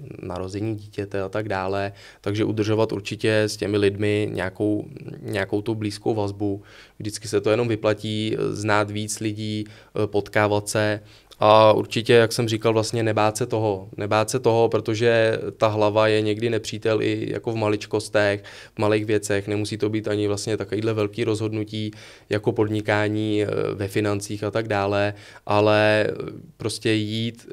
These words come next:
za tu komfortní zónu, překonat tu hlavu a ve finále potom zjistíte, že jste překonali sami sebe a že dokážete vlastně mnohem víc, než si kolikrát myslíte.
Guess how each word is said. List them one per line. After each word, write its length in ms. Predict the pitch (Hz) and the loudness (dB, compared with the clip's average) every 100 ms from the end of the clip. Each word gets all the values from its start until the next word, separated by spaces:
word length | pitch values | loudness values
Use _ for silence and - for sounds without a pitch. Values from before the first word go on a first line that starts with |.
| 98 | -12
za 260 | 104 104 110 | -6 -4 -2
tu 120 | 120 | -2
komfortní 520 | 117 110 113 110 117 | -2 0 -2 0 -2
zónu, 600 | 110 107 110 110 113 113 | 0 0 0 0 0 -2
překonat 480 | - 113 107 113 110 | -4 -6 -2 -2 0
tu 120 | 131 | 0
hlavu 500 | 117 110 104 107 110 | 4 4 4 2 2
a 40 | 101 | 0
ve 120 | 101 | -2
finále 300 | 104 107 104 | -2 0 0
potom 320 | 104 101 110 | 0 -2 -4
zjistíte, 640 | 104 104 - 101 107 104 101 - - - - | -4 -6 -8 -4 -2 -2 -6 -16 -20 -18 -10
že 360 | 107 110 110 107 | 0 2 4 2
jste 260 | - - | 0 -4
překonali 460 | 107 110 110 110 107 | -2 -2 0 0 0
sami 240 | 110 110 | -2 -4
sebe 460 | 110 110 110 104 110 | 0 0 2 2 2
a 280 | 95 98 107 | 2 0 0
že 200 | 104 110 | 0 -2
dokážete 520 | 104 107 107 107 104 | -2 0 0 0 0
vlastně 540 | 107 104 - 104 101 107 - - | -2 -2 -2 -2 0 -4 -8 -16
mnohem 360 | 117 113 110 117 | -6 -2 0 0
víc, 520 | 104 101 104 - - - | -2 -4 -6 -12 -14 -10
než 120 | 107 101 | -10 -8
si 120 | 107 | -2
kolikrát 380 | 101 101 113 107 | 0 2 0 -2
myslíte. 440 | 98 92 - 85 | -8 -8 -8 -10